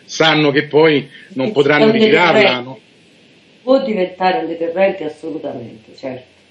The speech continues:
Speaker 2: certo.
Speaker 1: Senti Doriana, tor-, tornando al, al giornale in sé, abbiamo ancora cinque minuti. Volevo chiederti e, mm, darti la possibilità di spiegarci un pochino meglio,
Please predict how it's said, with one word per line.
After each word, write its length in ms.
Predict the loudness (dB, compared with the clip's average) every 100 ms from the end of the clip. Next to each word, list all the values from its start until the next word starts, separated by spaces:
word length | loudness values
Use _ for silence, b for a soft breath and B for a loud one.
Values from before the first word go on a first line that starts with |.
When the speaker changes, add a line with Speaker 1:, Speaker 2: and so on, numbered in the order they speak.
| _ _ _
Speaker 2:
certo. 320 | _ -20 -20 _ b b b b b _ _ _ _ _ _ _ _ -16
Speaker 1:
Senti 340 | -2 0 0
Doriana, 280 | 2 2 4
tor-, 240 | 2 0 0
tornando 540 | -2 2 2 4 4
al, 200 | 4 4
al 320 | 4 2 0
giornale 340 | 0 0 2 0
in 80 | 2
sé, 180 | 2 2
abbiamo 260 | 2 -2
ancora 340 | 0 2 2 2
cinque 320 | 0 0 -2
minuti. 420 | 0 0 -2 -6 B B B B
Volevo 340 | 0 4 4 2
chiederti 520 | 0 4 4 2 0
e, 140 | 0
mm, 360 | -2 -4 -2 0
darti 240 | 0 2
la 80 | 0
possibilità 440 | 0 -4 0 2 2
di 260 | 0 -2 -4 B
spiegarci 680 | -20 -2 0 4 2 2 -2
un 100 | -2
pochino 320 | -2 0 2
meglio, 480 | 4 4 4 2 2